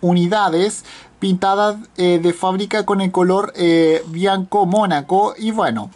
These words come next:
precisamente, eh, en el Principado lo encontró su actual propietario, quien lo adquirió en el año mil doce para darle una relajada vida.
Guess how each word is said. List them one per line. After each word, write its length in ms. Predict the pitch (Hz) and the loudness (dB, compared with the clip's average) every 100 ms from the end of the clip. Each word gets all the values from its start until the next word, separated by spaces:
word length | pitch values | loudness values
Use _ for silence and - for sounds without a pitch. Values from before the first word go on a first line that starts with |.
| - - - - - - | -20 -20 -20 -18 -20 -8
precisamente, 1120 | - 202 190 220 220 220 - 233 233 - 180 175 | -2 0 0 2 2 0 0 0 0 2 2 2
eh, 60 | 185 | 2
en 140 | 180 | -2
el 140 | 180 | -2
Principado 680 | 175 185 175 190 185 190 202 | 0 0 0 -2 0 2 2
lo 120 | 214 208 | 0 -2
encontró 420 | 196 196 190 208 | -2 -2 0 0
su 160 | 202 | 0
actual 300 | 202 190 196 | -4 0 -2
propietario, 680 | 190 202 190 180 180 202 208 | 0 -2 0 0 0 0 0
quien 160 | 208 202 | 0 0
lo 80 | |
adquirió 340 | 190 185 180 190 | 0 0 0 2
en 100 | 202 | 2
el 120 | 196 | 0
año 240 | 196 202 | 0 0
mil 220 | 190 175 165 | 0 0 2
doce 360 | 185 190 214 | 0 0 -2
para 280 | 208 180 175 | -2 0 0
darle 220 | 185 196 | 2 2
una 180 | 196 196 | 2 0
relajada 580 | 180 175 160 - 180 185 | 0 0 0 -2 0 0
vida. 420 | 196 202 214 226 | -2 0 0 -2